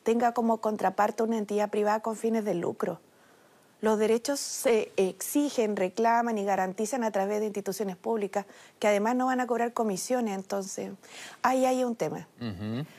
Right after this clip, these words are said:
Speaker 1: Ahí hay un tema importante que resolver de cómo vemos las pensiones para el futuro.
Speaker 2: Eh, ministra, a propósito de las A F P, estaba viendo una carta que envió A F P Cupun, Cu-, Cuprun a sus afiliados, donde critica la reforma y dice
Speaker 1: Cuprum,
Speaker 2: que,
Speaker 1: sí.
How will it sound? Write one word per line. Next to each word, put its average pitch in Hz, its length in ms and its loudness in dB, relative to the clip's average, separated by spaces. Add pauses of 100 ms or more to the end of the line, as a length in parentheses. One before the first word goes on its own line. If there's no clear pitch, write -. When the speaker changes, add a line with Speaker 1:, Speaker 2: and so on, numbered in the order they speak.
(160)
Speaker 1:
Ahí 233 200 6
hay 254 120 4
un 247 120 0
tema 240 180 0
importante 214 600 0
que 220 120 0
resolver 226 400 0
de 220 80 2
cómo 214 240 0
vemos 226 240 2
las 208 140 0
pensiones 202 460 -2
para 196 180 2
el 185 80 0
futuro. 151 480 -4 (300)
Speaker 2:
Eh, 113 260 0
ministra, 170 460 2
a 151 140 0
propósito 180 540 2
de 175 120 4
las 123 400 2
A 110 100 4
F 104 200 -2
P, 120 120 2
estaba 220 300 2
viendo 165 220 0
una 170 160 0
carta 131 380 0
que 139 100 -4
envió 110 560 0
A 104 120 2
F 98 180 -2
P 110 160 0
Cupun, 131 480 -2 (100)
Cu-, 127 280 -2
Cuprun 131 540 0
a - 120 -4
sus - 240 -6
afiliados, 113 580 2
donde 120 260 0 (280)
critica 214 380 -2
la 180 100 4
reforma 151 560 0
y 113 80 0
dice 262 260 4
Speaker 1:
Cuprum, 208 40 -2
Speaker 2:
que, 120 220 2
Speaker 1:
sí. 190 260 -6